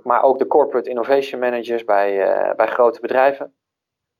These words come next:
Die vinden ons ontzettend interessant en die houden daarmee,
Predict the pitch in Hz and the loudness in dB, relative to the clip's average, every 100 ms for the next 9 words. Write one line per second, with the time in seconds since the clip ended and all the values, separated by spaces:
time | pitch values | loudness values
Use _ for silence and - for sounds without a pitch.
0 | _ _ _ _ 127 117 127 117 110 113 | _ _ _ _ -10 -4 0 0 -2 -6
1 | - 123 - 113 113 - 110 110 110 107 | -2 -2 0 -6 -4 -2 -2 -2 -4 0
2 | 113 104 110 113 110 101 | 2 2 0 2 2 0